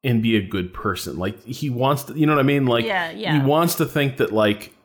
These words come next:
Speaker 1: he's not entirely defined by the fact that he's basically an assassin. But, like,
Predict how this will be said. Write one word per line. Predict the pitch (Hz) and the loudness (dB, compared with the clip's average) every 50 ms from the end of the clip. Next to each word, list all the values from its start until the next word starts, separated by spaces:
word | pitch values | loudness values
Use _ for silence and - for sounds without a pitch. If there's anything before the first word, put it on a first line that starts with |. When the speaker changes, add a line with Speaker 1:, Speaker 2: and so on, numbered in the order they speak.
| _ _ | _ _
Speaker 1:
he's | - - - 131 120 | -16 -6 -4 -2 0
not | 135 131 120 - | 2 0 0 0
entirely | 110 110 - - 120 120 120 117 117 110 | -2 -4 -4 -2 0 2 2 2 2 0
defined | 95 92 - 107 101 104 107 107 | 0 -2 -2 0 2 2 2 2
by | 104 | 0
the | 98 | -2
fact | - - 95 95 - - | -4 -4 -6 -6 -4 -6
that | 98 - | -8 -8
he's | 113 104 104 101 92 90 - | -4 -6 -4 -4 -4 -6 -10
basically | - - _ - 92 92 - - 104 - 104 101 95 | -14 -14 _ -8 -8 -6 -8 -10 -10 -8 -6 -6 -4
an | 90 | -4
assassin. | 87 - - 101 90 92 - - 120 113 113 117 113 - - _ _ _ _ _ _ _ | -6 -4 -4 -2 -2 -2 -2 -4 -4 -4 -4 -6 -8 -12 -20 _ _ _ _ _ _ _
But, | - - - 101 90 82 | -12 -4 -2 -2 -2 0
like, | 98 95 92 90 87 - | -2 -2 -2 -2 -6 -10